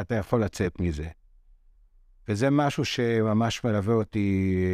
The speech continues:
הרבה שנים, ה-, הגישה הזאת ל-, למשברים.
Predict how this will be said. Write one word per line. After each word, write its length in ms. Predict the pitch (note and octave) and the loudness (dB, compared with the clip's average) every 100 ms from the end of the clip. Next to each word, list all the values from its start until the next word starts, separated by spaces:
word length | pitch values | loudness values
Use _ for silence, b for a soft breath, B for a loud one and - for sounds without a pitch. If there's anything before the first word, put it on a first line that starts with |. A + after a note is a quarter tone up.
| F2+ E2+ | 0 0
הרבה 300 | F#2+ G2+ G#2+ | -2 0 0
שנים, 480 | - G#2+ G2+ F#2+ F#2 | 0 0 2 0 0
ה-, 560 | F2 F2+ F2 E2+ E2+ - | 0 0 -2 -2 -4 -2
הגישה 1000 | F2+ F2 F2+ F2 F2 F2 F2+ - A#2+ A#2+ | -2 0 0 0 -2 -2 -2 -2 0 0
הזאת 380 | A2+ F#2+ F2+ F#2 | 0 -2 -4 -2
ל-, 500 | F#2 F2+ F2 E2+ F2 | -2 0 0 0 -2
למשברים. 640 | F2 - F#2 F#2 F2+ E2 | -4 -4 -2 0 0 -4